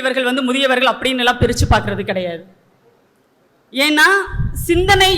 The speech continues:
இளமையாக இருக்கின்ற வரையில் திராவிட இயக்கம் என்பது என்றைக்குமே ஒரு இளமையான இயக்கம்தான். அதனாலதான் என்னுடைய பேரன் கலந்து கொண்டிருக்கின்ற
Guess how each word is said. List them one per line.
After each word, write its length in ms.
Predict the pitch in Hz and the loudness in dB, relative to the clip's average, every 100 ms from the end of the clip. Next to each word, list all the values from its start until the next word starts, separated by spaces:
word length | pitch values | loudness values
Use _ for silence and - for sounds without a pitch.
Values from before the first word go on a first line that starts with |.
| 269 | 2
இளமையாக 520 | 302 311 311 320 330 | 2 2 4 4 2
இருக்கின்ற 520 | 269 285 - 302 277 | -2 -4 -2 0 2
வரையில் 600 | 240 240 302 339 392 - - - - _ _ _ _ _ 208 | 4 4 4 2 -2 -8 -20 -20 -20 _ _ _ _ _ -2
திராவிட 440 | 277 285 349 339 | 4 6 4 2
இயக்கம் 360 | 294 302 294 285 | 2 0 0 -2
என்பது 220 | 254 311 277 | -2 0 0
என்றைக்குமே 420 | 247 302 302 311 | 0 -2 0 -2
ஒரு 180 | 311 269 | 0 0
இளமையான 460 | 233 262 277 269 277 247 | 0 0 2 2 2 -4
இயக்கம்தான். 480 | 220 220 208 208 202 - - _ _ _ _ 220 | -6 -8 -2 -4 -4 -18 -20 _ _ _ _ -2
அதனாலதான் 480 | 254 302 294 339 311 | 2 4 4 4 2
என்னுடைய 240 | 285 262 254 | 0 -2 0
பேரன் 420 | 269 294 339 339 330 | 4 4 4 2 2
கலந்து 240 | 277 285 | 0 0
கொண்டிருக்கின்ற 560 | 294 277 269 262 262 | -2 0 2 2 0